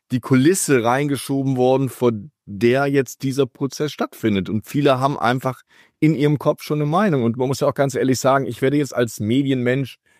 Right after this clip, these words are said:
nicht kritisieren, dass so etwas durchgestochen wird, weil da leben wir ja auch ein Stück weit von. Wir müssen nur wissen, dass damit halt Politik gemacht wird. Wir haben das ja auch in einem anderen Prozess gesehen. Du erinnerst dich irgendwie an Cum-Ex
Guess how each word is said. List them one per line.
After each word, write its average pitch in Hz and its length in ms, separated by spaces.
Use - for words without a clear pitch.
nicht 123 320
kritisieren, 123 560
dass 117 180
so 104 140
etwas 98 280
durchgestochen 98 720
wird, 110 240
weil 107 180
da 110 100
leben 107 380
wir 87 60
ja 78 120
auch 69 200
ein 90 100
Stück - 300
weit 80 160
von. 110 320
Wir 123 100
müssen 147 320
nur 127 160
wissen, 143 400
dass 135 200
damit 120 360
halt 131 200
Politik 165 360
gemacht 139 340
wird. 95 140
Wir 117 80
haben 135 100
das 131 160
ja 127 120
auch 123 180
in 120 60
einem 120 240
anderen 151 360
Prozess - 520
gesehen. 151 500
Du 135 140
erinnerst 131 420
dich 139 200
irgendwie 117 420
an 110 420
Cum-Ex - 640